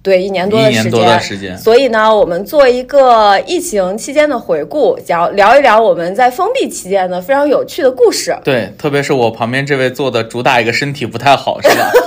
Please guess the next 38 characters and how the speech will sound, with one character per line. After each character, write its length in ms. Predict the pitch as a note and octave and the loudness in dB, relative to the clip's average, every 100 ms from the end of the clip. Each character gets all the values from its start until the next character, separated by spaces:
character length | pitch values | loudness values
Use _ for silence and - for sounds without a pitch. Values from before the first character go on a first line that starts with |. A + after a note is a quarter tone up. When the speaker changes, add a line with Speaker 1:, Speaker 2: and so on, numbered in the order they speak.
| D5 B4+ | 2 0
Speaker 1:
<laughs> 280 | - C5+ - | -2 -6 -2
对， 320 | D4+ B3 G3 - - - - | 0 2 0 -8 -20 -20 -12
那 120 | - | -8
么 220 | A#3 A3 G#3+ | -2 0 0
如 140 | A#3 | 0
果 100 | B3+ | 0
大 160 | C4 C4 | 2 4
家 160 | C4+ | 4
有 160 | C4 G#3+ | 4 0
兴 260 | G#3+ E4 | -2 -2
趣， 200 | E4 C4 | -2 -2
或 180 | A#3 B3 | -2 0
者 100 | A3 | -2
说 240 | G#3 F#3 G3 | -4 -2 -4
觉 340 | - G#3 G3+ | -4 0 2
得 280 | C4+ C#4 - | 4 2 0
我 120 | - F3+ | -4 -6
们 440 | F#3+ G3 A3 B3 | -6 -4 -4 -4
很 180 | B3+ F3 | -8 -4
棒， 260 | - G4 G3+ | 0 0 -2
给 80 | G#3 | -4
我 80 | G3 | -6
们 160 | G3 | -6
点 240 | G#3+ D#3+ A#2 | -4 -4 -2
一 40 | |
个 100 | G3+ | -4
赞， 380 | G#3 D#4 A3 D#3 | 0 2 2 0
然 160 | - F3 | -6 -6
后 240 | F#3+ G3+ | -2 -2
收 240 | G#3 D4 F#4 | -2 -2 -4
藏 400 | F4 F#3 D#3 E3+ | -6 -8 -6 -6
和 300 | F#3 F3+ F#3+ | -2 0 0
给 120 | G3 | -2
我 140 | A3 F3+ | -2 -2
们 180 | F3+ F#3 | -4 -10
评 240 | - C#3 | -12 -6
价。 300 | C#4+ C4+ - | 0 0 0
Speaker 2:
对， 320 | - A2 G#2 | -6 -8 -10